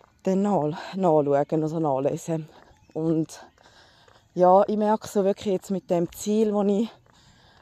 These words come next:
habe, mit dem Rennen, verändert sich bei mir einfach allgemein grad mega viel.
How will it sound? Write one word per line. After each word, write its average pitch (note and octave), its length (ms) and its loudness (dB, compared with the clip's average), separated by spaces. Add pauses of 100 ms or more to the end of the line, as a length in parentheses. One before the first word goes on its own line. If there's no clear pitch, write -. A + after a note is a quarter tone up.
(100)
habe, F3+ 240 0
mit F3 180 -4
dem E3 180 0
Rennen, F#3+ 560 2 (1000)
verändert F3+ 560 0
sich F3 160 -10
bei F#3 100 -6
mir F3 180 0
einfach E3+ 220 -6
allgemein E3+ 500 -2
grad F3 140 -8
mega F3 260 -2
viel. E3+ 340 -4